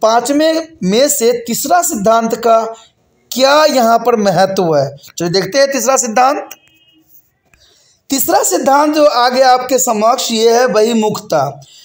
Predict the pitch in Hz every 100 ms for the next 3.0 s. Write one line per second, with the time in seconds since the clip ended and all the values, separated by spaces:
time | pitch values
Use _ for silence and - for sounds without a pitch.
0 | - - 359 349 202 262 359 339 330 339
1 | 320 269 269 349 - 330 302 277 285 294
2 | 277 254 247 247 240 202 190 170 147